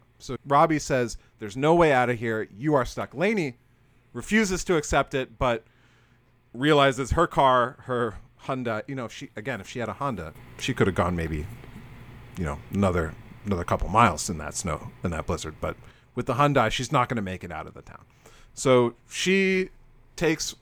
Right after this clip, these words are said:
Robbie's snowplow. He gives her a lift back to her house, to her mother's house. Her mother, of course, gets a little kick out of seeing Robbie and Laney back together. She says, "Oh, it's good to see you two back together again." Both of them simultaneously say,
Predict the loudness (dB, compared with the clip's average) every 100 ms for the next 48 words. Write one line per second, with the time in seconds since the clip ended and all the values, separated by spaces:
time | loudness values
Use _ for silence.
0 | -2 2 4 2 -4 -4 -2 -2 -2 -4
1 | -8 -8 -4 -4 0 -2 -2 -2 -2 -2
2 | -8 -6 -6 -4 -6 -6 -10 -10 -4 -2
3 | -2 -2 -4 -4 -4 -6 -10 _ _ _
4 | 2 6 8 8 4 0 _ _ _ _
5 | _ _ _ -4 -4 6 10 10 8 2
6 | -4 -10 _ -2 -2 2 4 4 4 2
7 | 2 0 -2 -2 -4 0 0 0 -2 -8
8 | -16 _ _ _ _ -4 0 2 0 -2
9 | -4 -6 -6 -6 -6 -4 -4 -6 -8 0
10 | 2 2 0 -2 -10 -12 -8 -8 -8 -6
11 | -6 -6 -8 -6 -2 -2 0 0 2 2
12 | -2 0 2 2 0 0 0 -2 -6 _
13 | _ _ _ _ _ 2 2 2 -2 0
14 | -2 -6 -8 -8 -8 -8 -10 -12 -10 -8
15 | -8